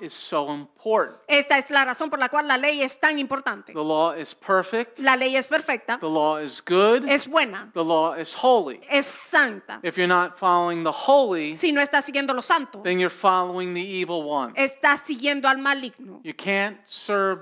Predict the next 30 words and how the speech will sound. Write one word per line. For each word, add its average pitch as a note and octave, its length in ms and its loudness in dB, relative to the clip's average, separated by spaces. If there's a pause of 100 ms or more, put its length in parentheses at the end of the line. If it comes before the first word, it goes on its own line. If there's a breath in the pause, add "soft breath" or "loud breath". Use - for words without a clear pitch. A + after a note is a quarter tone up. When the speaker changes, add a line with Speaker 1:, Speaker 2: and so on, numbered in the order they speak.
(180)
Speaker 1:
both. D#3+ 400 2
Speaker 2:
No C#4+ 360 4
puedes C4+ 260 2
servir C4 400 -2
a B3+ 100 4
dos. B3 220 -6
Speaker 1:
So - 280 -8
you D#3 120 0
have E3 140 0
to F3+ 80 -8
let E3+ 240 -4
the F#3 80 -10
word F#3 520 0
shape - 400 -4
your E3+ 100 -4
life. E3+ 340 4 (100)
Speaker 2:
Tienes C#4+ 320 0
que D4 140 2
permitir D4+ 600 -2
que D4 120 2
la C#4+ 180 2
palabra C#4+ 340 2
moldee B3+ 460 -2
tu D4 80 -10
vida. A3 260 -12 (120)
Speaker 1:
Matthew E3 340 -2
five, E3+ 300 0
verse E3 260 -6
ten E3+ 240 -6
again. E3+ 380 -2